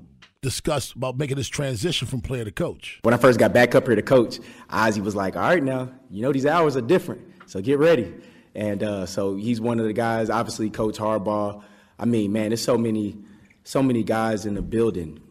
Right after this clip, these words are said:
Speaker 2: like, um, you know, Mike McDonald, uh, Wink Martindale, Sterling Lucas, uh, Jesse Minter.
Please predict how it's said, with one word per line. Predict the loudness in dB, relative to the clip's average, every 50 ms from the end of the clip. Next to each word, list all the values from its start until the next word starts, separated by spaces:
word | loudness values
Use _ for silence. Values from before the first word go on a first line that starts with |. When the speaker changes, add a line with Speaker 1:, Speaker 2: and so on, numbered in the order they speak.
| _ -16
Speaker 2:
like, | -12 -10 -8 -8 -10 -10
um, | -10 -10 -10 -10 -10 -10 -12 -14 -16 -18 -20 _ _ -10
you | -8 -6
know, | -6 -8 -10 -12 -16 -20
Mike | -16 -10 -6 -4 -4 -4 -4 -4 -6
McDonald, | -8 -6 -6 -4 -4 -4 -4 -2 -2 -4 -4 -4 -6 -10 -18 -20 -20 -20 _ _ _ -14
uh, | -12 -10
Wink | -8 -6 -6 -6 -6
Martindale, | -6 -4 -2 -2 -2 -2 -4 -4 -2 -2 -2 -2 -2 -4 -6 -6
Sterling | -8 -8 -6 -6 -6 -6 -6 -6 -6
Lucas, | -6 -6 -6 -8 -8 -8 -8 -8 -10 -12 -14 -16
uh, | -16 -16 -16 -16 -16 -16 -18
Jesse | -14 -8 -4 -4 -4 -4 -6 -8
Minter. | -8 -6 -6 -8 -8 -8 -8 -8 -8 -8 -8 -10